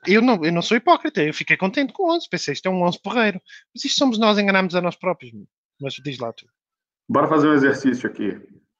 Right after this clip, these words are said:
Speaker 2: Pega o onze do Arsenal e o onze, e o onze do City.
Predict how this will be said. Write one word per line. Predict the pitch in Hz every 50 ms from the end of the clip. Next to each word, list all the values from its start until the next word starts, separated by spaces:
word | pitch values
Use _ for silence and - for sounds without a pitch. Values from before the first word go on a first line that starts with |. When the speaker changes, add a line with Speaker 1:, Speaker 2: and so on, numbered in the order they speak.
| _ _ _
Speaker 2:
Pega | - 139 151 151
o | 156 151
onze | 156 170 170 156 156
do | 143 135 127
Arsenal | 131 143 143 - - 151 143 147 147 143 -
e | 139
o | 135 135
onze, | 147 143 135 - - - -
e | 135 135 135
o | 131 131
onze | 135 135 131 135 131
do | 131 127
City. | 131 - 127 120 110 - - - -